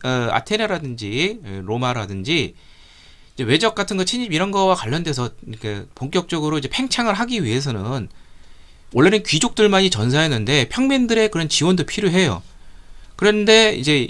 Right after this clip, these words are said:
그렇다면 그 대가로서 정치에 참여할 수 있는 건 권한을 줘야 되는데, 이제 외-, 외적이 쳐들어왔을 때 비씨 사백구십사 년 평민들이 보이콧을 해요. 그러자 부랴부랴 귀족들과 타협을 해가지고 평민들의 권익을 위한 관직, 호민간직과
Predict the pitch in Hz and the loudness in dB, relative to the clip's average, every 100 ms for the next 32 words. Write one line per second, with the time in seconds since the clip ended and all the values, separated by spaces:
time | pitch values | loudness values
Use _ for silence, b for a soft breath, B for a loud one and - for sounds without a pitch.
0 | - 202 233 233 220 185 160 117 - 175 | -4 -2 2 2 2 -2 -2 -2 0 0
1 | 165 - 135 180 226 b b b - - | 0 0 2 2 0 b b b -10 -4
2 | 151 - 170 - 220 220 202 180 151 - | -4 -2 -2 0 0 0 -2 -4 -4 -4
3 | 143 165 170 110 135 98 95 117 156 90 | -2 -2 -2 -2 -2 -2 -2 -2 -2 -4
4 | - - - - - - - - - - | -12 -20 -18 -20 -20 -20 -20 -20 -20 -18
5 | - 101 90 120 143 139 190 185 185 202 | -10 -4 2 2 4 2 2 0 -2 0
6 | 208 - 135 95 123 - 139 180 127 - | 0 -2 -6 -4 -4 -2 -2 -2 -4 -4
7 | 117 104 95 202 214 185 117 131 101 b | -4 -4 -4 -2 -2 -2 -2 -2 -2 b
8 | b b - 147 185 175 - 117 90 80 | b b -2 0 0 -2 -4 -4 -4 -6
9 | b b b b b - 107 123 151 - | b b b b b -8 -4 -2 -4 -6
10 | - 101 95 98 131 170 180 b b b | -2 -2 0 0 2 2 -2 b b b
11 | - - 107 95 98 92 - 131 95 98 | -18 -10 -8 -6 -6 -6 -4 -6 -4 -4
12 | 127 123 87 87 92 143 196 B B - | -4 -4 -6 -8 0 2 0 B B -4
13 | 220 220 202 190 185 - 135 165 170 135 | 0 2 2 2 2 0 0 2 2 2
14 | 131 120 107 113 95 - 202 190 160 113 | 2 2 -2 -2 -4 -2 0 2 2 0
15 | 104 - 170 | -4 2 2